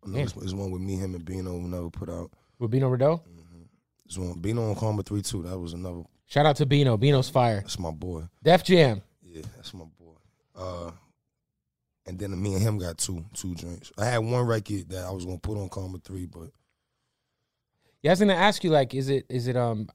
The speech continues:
Speaker 1: obviously you're tight with his team, but, like,
Speaker 2: Mm-hmm.
Speaker 1: is it, like, kinda weird putting something out with your, like, with him after he passed? You know what I'm saying? I feel like
Speaker 2: Super weird. It, like, the, the, the, um, the excitement is gone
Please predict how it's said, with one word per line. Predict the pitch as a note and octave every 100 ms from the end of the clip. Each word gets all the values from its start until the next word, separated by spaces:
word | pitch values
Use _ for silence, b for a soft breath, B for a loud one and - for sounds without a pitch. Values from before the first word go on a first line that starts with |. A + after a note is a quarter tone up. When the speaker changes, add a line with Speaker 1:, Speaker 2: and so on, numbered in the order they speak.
| -
Speaker 1:
obviously | B2+ C3+ -
you're | A#2+
tight | A2 B2 A2+
with | A2+
his | G#2
team, | - B2+ A#2+
but, | G#2 G2+
like, | G2+ F#2+
Speaker 2:
Mm-hmm. | E2+ F2+ F2 G2+ _ _ _ _ _ _ _ _ - - -
Speaker 1:
is | A#2
it, | A#2+
like, | A#2 A#2+ A2+
kinda | C3 A#2+ G#2+
weird | A#2 A#2+ A2+ - _ _ _ -
putting | C3+ -
something | - A#2 A#2+
out | B2
with | A2 -
your, | G#2+ -
like, | A#2+ G#2+
with | B2 B2+
him | A#2+
after | B2 -
he | A#2 A#2+
passed? | - B2+ C3 C3 -
You |
know | C3
what | C3
I'm |
saying? | A#2+ C3+ B2+
I |
feel | A#2+ B2+
like | A#2+ G#2+
Speaker 2:
Super | - - A#2 G2
weird. | F#2+ F#2 F#2+ _ _ _ _ _ _ _ _ _ _ _ - G2+ G#2
It, | A2 F2
like, | G#2+ G#2
the, | G#2+ F2+ - _ _ _ _ _
the, | A2 - _
the, | G2+ F#2+
um, | G#2 G#2 G2 - _ _ _ _ _ _ _ _ _ _ _ _
the | G2+
excitement | F2 A#2+ A2 G2+ F#2+
is | F2
gone | F2+ D#2+ -